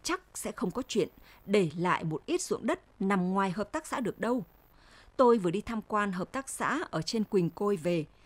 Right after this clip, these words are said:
Có chuyện này xin nói để bà con biết. Có một hộ chưa vào hợp tác xã vì những tính toán hơn thiệt. Vẫn muốn làm ăn riêng vài vụ cho chắc ăn rồi mới vào. Nhưng ngay vụ đầu tiên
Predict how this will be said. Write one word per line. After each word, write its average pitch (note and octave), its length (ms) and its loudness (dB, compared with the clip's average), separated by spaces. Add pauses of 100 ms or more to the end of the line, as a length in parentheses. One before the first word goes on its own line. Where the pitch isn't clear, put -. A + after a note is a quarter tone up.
(200)
Có D4 120 4
chuyện E3+ 220 -2
này F3 260 -2 (180)
xin G#3+ 440 2
nói G3+ 280 2
để D#3 100 0
bà D#3+ 120 -4
con G3 240 -4
biết. C4+ 220 -2 (1200)
Có G3+ 100 -2
một C4+ 240 0
hộ F3 260 0 (280)
chưa C#4 220 2
vào F3 160 0
hợp F3+ 160 -4
tác - 180 -8
xã B3 280 -6 (380)
vì G3+ 200 6
những A#3 180 2
tính C#4 180 2
toán B3+ 180 -2
hơn C4 220 -2
thiệt. F3+ 260 -2 (640)
Vẫn F#3+ 240 2
muốn A3+ 220 6
làm A3+ 200 0
ăn G3+ 180 0
riêng G3 360 0
vài F3+ 260 0
vụ F3 240 0 (260)
cho A#3 180 -2
chắc - 220 -10
ăn A3+ 240 4
rồi F3 180 0
mới C4 180 0
vào. E3+ 260 -2 (960)
Nhưng A3+ 600 4
ngay D4 220 4
vụ G#3 200 -2
đầu E3 120 2
tiên A3+ 300 6